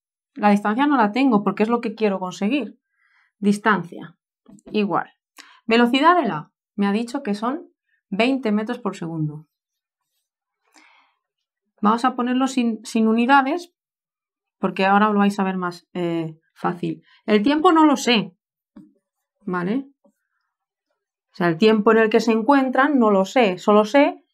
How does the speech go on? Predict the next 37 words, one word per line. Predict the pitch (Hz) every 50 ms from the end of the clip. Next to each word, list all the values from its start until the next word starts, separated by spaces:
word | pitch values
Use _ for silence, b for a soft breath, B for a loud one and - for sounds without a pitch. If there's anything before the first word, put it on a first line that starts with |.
| _ _ -
que | - 202
la | 196 226 254 240 247
A | 285 330 294 214
va | 220 220
a | 220
tener | - 220 214 208 208
siempre, | - 202 175 175 - - 185 185
o | 180
sea, | 185 196 175
siempre | 180 - 175 165 170 165
no, | 160 156 151 -
al | 185 190 196 196
salir | 208 208 214 240 269 330 359 - _ _ _ _ _ _ _ _ _ -
el | 214 226 233
B | 240 294 302 330 330 240
va | 220
a | 208
tener | 220 214 220 220
diez | 208 233 233
segundos | - 226 208 208 196 190 190 190
más, | 185 196 214 190 156 156 - _ _ _
¿vale? | 180 175 202 214
Pues | 190 196
le | 196 185
sumo | 190 208 190 185
el | 175 170
diez. | 160 226 262 233 240 - - _ _ _ _ b b b b b b b b
La | - 220 202
distancia | 196 202 202 - 208 208 208 208 196 196
del | 196 190
segundo | 190 220 220 233 254 254 240 214
es | 202
lo | 202 196
que | - 185 175
tenemos | 175 175 180 180 180 180
que | - 202
averiguar, | 196 202 214 233 247 254 294 294 311 359 381